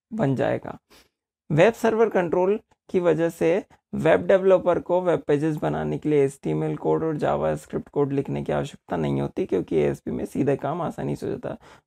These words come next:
बल्कि इन कोड को एएसपी डॉट नेट ऑटोमेटिकली डेवलपर के लिए जनरेट कर देता है, जैसा मैंने आपको बताया। साथ ही वेब सर्वर कंट्रोल को प्रोग्राम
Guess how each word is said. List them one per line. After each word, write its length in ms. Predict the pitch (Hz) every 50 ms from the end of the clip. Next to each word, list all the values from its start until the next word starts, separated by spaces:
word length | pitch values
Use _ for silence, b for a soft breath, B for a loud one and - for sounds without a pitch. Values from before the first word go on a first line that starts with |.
| _ -
बल्कि 340 | 170 156 151 - - 185 180
इन 120 | 180 175
कोड 260 | - 156 151 147 147
को 160 | - 175 165
एएसपी 320 | 156 147 139 - - 170 156
डॉट 260 | 151 147 143 139 151
नेट 200 | 160 175 180 -
ऑटोमेटिकली 680 | 170 151 - 151 147 143 147 - - - - 151 160 160
डेवलपर 500 | 156 147 139 127 131 135 - - 139 143
के 100 | - 151
लिए 140 | 156 165
जनरेट 480 | 156 156 139 143 131 - - 202 208 -
कर 220 | - - 143 139
देता 280 | - - - - - -
है, 100 | 147 156
जैसा 220 | 156 143 - -
मैंने 200 | 156 147 143 143
आपको 380 | 143 143 - - - 185 220 226 B B B B B B B 214
बताया। 480 | 214 139 - - - - - - 131 - b b b b b -
साथ 360 | - 170 165 180 294 202 -
ही 160 | 180 190 214
वेब 240 | 196 160 151 156 -
सर्वर 360 | - - 190 185 185 196 185
कंट्रोल 400 | - 190 170 165 151 165 170 170
को 100 | - 180
प्रोग्राम 540 | - - 147 143 139 131 135 151 165 - -